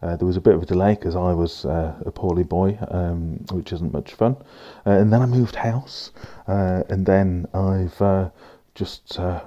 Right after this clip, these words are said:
been a lazy fuck, to be honest. Um, but we're on it now. Uh, I'm doing lots and lots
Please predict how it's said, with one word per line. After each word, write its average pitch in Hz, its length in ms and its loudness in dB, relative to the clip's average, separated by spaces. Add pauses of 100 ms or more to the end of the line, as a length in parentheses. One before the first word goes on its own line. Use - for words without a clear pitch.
(120)
been 98 300 0
a 87 140 0
lazy 101 340 2
fuck, - 360 -12 (200)
to - 80 -16
be 80 80 -8
honest. - 360 -10 (520)
Um, 85 420 -4 (420)
but - 160 -6
we're 90 140 -2
on 90 120 -2
it - 120 -4
now. 87 360 -2 (300)
Uh, 85 360 -4
I'm 85 120 -8
doing 82 320 -4 (1120)
lots - 300 0
and 90 100 -4
lots - 440 -2